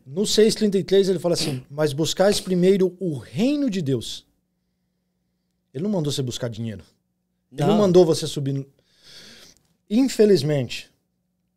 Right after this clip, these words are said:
Speaker 1: Jesus, no sermão profético, quando ele termina, ele fala que ia se levantar falsos mestres.
Speaker 2: Falsos mestres.
Speaker 1: Nós já vemos isto hoje.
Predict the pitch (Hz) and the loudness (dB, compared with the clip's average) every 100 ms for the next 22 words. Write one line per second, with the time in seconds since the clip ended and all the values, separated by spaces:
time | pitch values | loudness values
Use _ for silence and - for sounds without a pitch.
0 | _ _ _ _ _ _ _ _ _ _ | _ _ _ _ _ _ _ _ _ _
1 | _ _ _ 117 160 160 185 175 175 - | _ _ _ -4 0 2 2 2 -2 -2
2 | - 160 165 143 139 - 165 156 - - | 0 2 0 0 0 0 0 -2 -10 -6
3 | 143 143 127 143 147 151 147 135 147 151 | -2 -2 0 -2 -2 -2 -4 -4 -2 -2
4 | 139 139 131 _ _ _ _ _ _ 170 | -4 -8 -10 _ _ _ _ _ _ 0
5 | 190 - 175 165 147 135 123 113 - _ | 2 2 0 0 0 -4 -6 -10 -14 _
6 | _ _ _ - 165 160 156 139 117 - | _ _ _ -6 -2 0 -2 -8 -10 -12
7 | - _ _ _ _ 113 117 110 - - | -16 _ _ _ _ _ -12 -10 -12 -14
8 | - - 117 113 127 117 113 92 - - | -16 -14 -8 -8 -8 -12 -14 -14 -18 -20
9 | - _ _ _ _ 147 160 135 170 131 | -20 _ _ _ _ 0 2 2 0 0
10 | 135 190 185 143 113 180 175 - 156 - | 2 2 2 -2 -2 -4 -4 -10 -12 -8
11 | 139 135 98 - | -4 -4 -4 -14